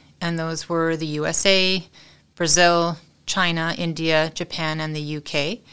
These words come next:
Not Canada, but we know that, uh, our markets are so clearly aligned in terms of employee sentiment and major key issues, um, that we sense the results would be very parallel. So that's why we didn't separate Canada out as a s-, as a market.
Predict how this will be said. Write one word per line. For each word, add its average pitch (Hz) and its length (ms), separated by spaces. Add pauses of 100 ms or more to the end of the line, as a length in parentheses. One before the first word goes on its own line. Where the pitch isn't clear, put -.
(560)
Not 202 300
Canada, 185 540
but 175 400
we 190 280
know 185 380
that, 165 540
uh, 160 360
our 180 160
markets 175 420
are 165 100
so 165 300
clearly 165 400
aligned 156 560
in 175 140
terms 165 340
of 151 460
employee 160 400
sentiment 160 480
and 160 100
major 156 540 (160)
key 175 280
issues, 202 540 (480)
um, 156 360
that 156 260 (100)
we 190 380
sense 165 300
the 147 340 (100)
results 160 420
would 156 120
be 156 100
very 143 220
parallel. 143 420
So - 160
that's 147 240
why 156 140
we 156 100
didn't 151 320
separate 156 540
Canada 151 420
out 147 200
as 147 140
a 160 40
s-, - 200
as 151 220
a 143 60
market. 143 420